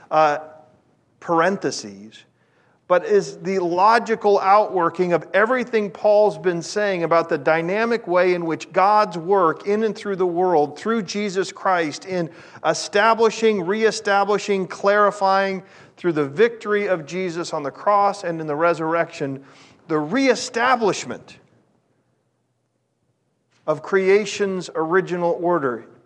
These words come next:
It is an ongoing process. What we know about God certainly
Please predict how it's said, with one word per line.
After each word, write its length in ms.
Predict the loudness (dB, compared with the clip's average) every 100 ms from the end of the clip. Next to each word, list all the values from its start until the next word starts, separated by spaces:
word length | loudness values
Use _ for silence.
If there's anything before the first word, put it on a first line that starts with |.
| -4
It 160 | -4
is 480 | -2 2 2 2 -2
an 200 | -6 -4
ongoing 680 | 0 2 2 2 2 2 -2
process. 600 | -2 0 0 0 -4 0
What 160 | 0 0
we 120 | -2
know 220 | 0 2
about 320 | 2 2 2
God 340 | 2 4 2 -2
certainly 680 | 2 2 2 0 -4 -4